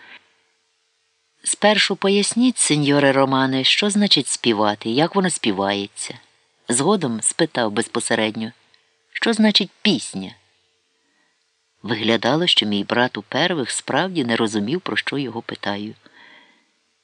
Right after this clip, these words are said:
Я не став розтовмачувати, лише запросто затягнув стиха нашу стару, як світ, галицьку співанку про те, що в полі береза стояла, а татари з-під її коріння воду добували.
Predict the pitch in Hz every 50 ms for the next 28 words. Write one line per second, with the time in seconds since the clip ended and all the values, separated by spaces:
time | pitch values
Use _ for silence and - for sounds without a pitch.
0 | _ _ _ - - 233 233 208 196 180 - - - 196 202 190 170 165 156 -
1 | - - 143 131 131 135 160 185 208 202 - - 185 185 185 - - 180 165 156
2 | 147 151 - - 170 165 160 147 - - 127 139 180 196 208 - - 135 123 -
3 | - - 120 110 123 127 - - 120 117 123 156 185 196 160 - - - - 170
4 | 165 - - 139 131 117 127 156 - - - 110 - - - - 101 110 143 190
5 | 196 175 143 131 - - - 104 131 156 151 - - - - 117 127 147 147 127
6 | 110 - - - 117 - - - - 127 135 123 110 113 117 - 98 - - -
7 | 110 - - - 180 185 185 - - - - - - - - - - - _ _
8 | _ _ _ _ - - - - 120 139 151 - 240 247 233 220 185 131 131 123
9 | 143 180 220 220 190 196 190 - - - - 175 170 170 175 180 175 170 165 170
10 | 165 156 - - _ _ _ - - 135 - - 165 156 - 190 208 220 208 202
11 | 190 - - - 185 180 165 185 190 196 180 - 170 170 185 185 175 165 151 139
12 | 135 107 90 104 135 147 147 143 139 131 143 131 127 131 127 123 127 131 131 127
13 | 131 131